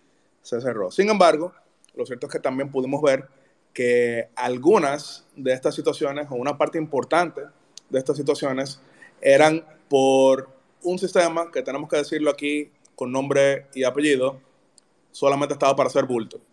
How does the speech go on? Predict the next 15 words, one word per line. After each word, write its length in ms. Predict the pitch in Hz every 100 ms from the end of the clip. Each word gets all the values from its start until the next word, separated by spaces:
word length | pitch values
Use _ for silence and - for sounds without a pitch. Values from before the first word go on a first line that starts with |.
| _ _ _ _ _
¿Y 80 | 147
qué 60 | 143
quiero 180 | 220
decir 200 | 214 214
hacer 220 | 202 202 190
bulto? 340 | 202 143 113
No 280 | 131 180 208
es 80 | 202
un 120 | 202
sistema 480 | 190 190 170 170 165
que 80 |
estaba 360 | 139 139 139 135
dentro 280 | 135 135 127
del 140 | 120
siglo 500 | - 120 123 123 123